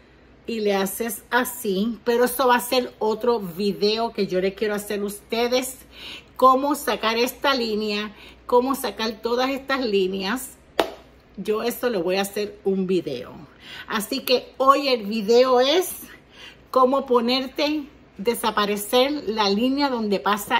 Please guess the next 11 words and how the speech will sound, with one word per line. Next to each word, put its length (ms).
el 160
tren, 640
o 100
la 160
guagua, 720
o 120
el 120
avión, 720
lo 260
que 140
sea. 720